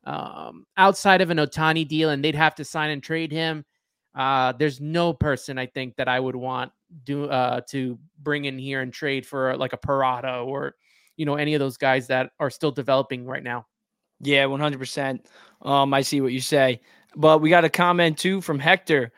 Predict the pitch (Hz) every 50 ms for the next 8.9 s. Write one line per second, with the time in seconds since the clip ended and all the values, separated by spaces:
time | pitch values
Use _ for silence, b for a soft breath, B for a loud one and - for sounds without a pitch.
0 | b b b - 262 254 - 139 143 143 143 - 147 - - - - 170 135 120
1 | 139 143 - _ _ _ - - 135 131 135 143 147 143 - - 170 156 147 143
2 | 139 139 147 160 175 180 175 170 - - 190 180 180 180 170 156 143 - - 175
3 | 175 151 147 143 143 139 165 151 143 - - 170 165 160 - - 156 147 147 151
4 | 147 143 151 143 131 - 160 147 - - 175 170 160 143 - - 165 160 147 -
5 | - 156 147 139 143 147 147 139 135 127 147 143 143 135 131 127 123 120 b b
6 | b b b b b b - 139 131 127 131 135 143 143 139 143 139 127 131 131
7 | 123 127 123 120 123 127 123 123 120 113 120 110 110 - - 117 117 117 113 107
8 | 110 _ _ _ _ _ _ _ - 175 - - - 117 202 294 359